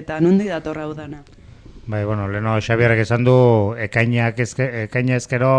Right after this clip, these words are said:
Speaker 2: lau lagun gaudela, baina horrek
Speaker 1: Talde
Speaker 2: pixkat,
Speaker 1: bakoitzean.
Speaker 2: bai,
Speaker 1: Mm.
Speaker 2: historia pixka dauka, ez? Ba,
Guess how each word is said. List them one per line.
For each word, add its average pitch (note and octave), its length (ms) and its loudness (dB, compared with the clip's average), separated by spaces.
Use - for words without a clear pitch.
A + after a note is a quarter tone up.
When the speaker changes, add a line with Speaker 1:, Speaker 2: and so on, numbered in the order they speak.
Speaker 2:
lau A2 260 2
lagun G#2+ 320 2
gaudela, A2 400 0
baina G#2+ 240 2
horrek A2+ 220 4
Speaker 1:
Talde F#3+ 100 2
Speaker 2:
pixkat, F3 220 2
Speaker 1:
bakoitzean. F3+ 380 0
Speaker 2:
bai, G2+ 300 -2
Speaker 1:
Mm. F3+ 140 0
Speaker 2:
historia B2 400 4
pixka G#2+ 320 -2
dauka, G2 400 -2
ez? G#2+ 160 -8
Ba, G2 560 -4